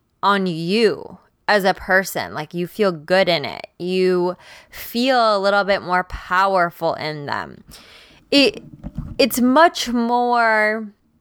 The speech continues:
from my experience and just the cl-, the clients that I have worked with and the clients that I typically attract to work with me, it's more about that confidence and just feeling really great. And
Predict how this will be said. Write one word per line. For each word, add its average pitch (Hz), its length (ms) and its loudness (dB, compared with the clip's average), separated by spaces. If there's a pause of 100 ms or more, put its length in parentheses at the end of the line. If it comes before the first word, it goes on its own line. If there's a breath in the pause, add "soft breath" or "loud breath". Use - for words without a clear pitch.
(540)
from 247 380 -2
my 269 320 0
experience 214 580 -4
and 226 120 -6
just 240 160 -4
the 240 140 -2
cl-, - 220 -12
the 226 120 -2
clients 240 460 -2
that - 260 2
I 196 160 4
have 196 200 0
worked 165 460 0
with 180 320 -2
and 196 100 -4
the 190 60 -4
clients 190 380 -4
that 180 160 0
I 175 180 2
typically 185 540 -10
attract - 920 -2
to 208 160 -6
work 175 360 -4
with 180 260 -8
me, 165 320 -10 (840 loud breath)
it's - 280 -4
more 269 300 2
about 247 400 2
that 202 320 0
confidence 170 760 0
and 180 120 -6
just 214 240 -4
feeling 220 600 0
really 185 320 0
great. 151 840 -4 (120)
And 202 480 0